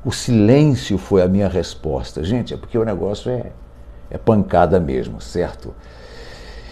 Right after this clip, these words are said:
Então, eu vou explicar tudo aqui pra você. Realmente, eu fui operado,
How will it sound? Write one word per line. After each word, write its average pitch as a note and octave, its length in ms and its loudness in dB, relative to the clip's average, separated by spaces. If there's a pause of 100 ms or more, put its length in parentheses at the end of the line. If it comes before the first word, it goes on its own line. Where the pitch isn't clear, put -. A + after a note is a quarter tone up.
(140)
Então, D3+ 320 8
eu D#3 60 8
vou C3+ 140 8
explicar C3+ 580 2
tudo F3+ 460 4
aqui B2+ 300 2
pra B2+ 180 2
você. G#2 480 0 (360)
Realmente, C3 1000 2 (300)
eu G2+ 600 4
fui - 160 2
operado, G2 840 2